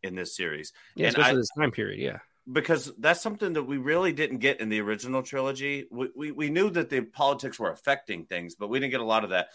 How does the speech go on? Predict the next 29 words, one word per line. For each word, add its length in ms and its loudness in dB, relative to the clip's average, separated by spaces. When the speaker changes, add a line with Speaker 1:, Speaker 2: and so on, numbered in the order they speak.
Speaker 1:
And 80 -2
then 240 0
they 140 0
started 400 2
to 140 2
give 220 2
us 140 2
a 40 -4
little 160 0
bit 100 0
in 60 -6
the 60 -6
prequels, 420 -4
right? 280 2
We 80 -6
started 340 0
to 60 -8
see, 420 4
you 80 -8
know, 140 2
kinda 280 2
how 160 4
the 100 -6
politics 480 0
were 80 -6
running. 220 0
That 80 4
was, 280 -2
uh, 240 4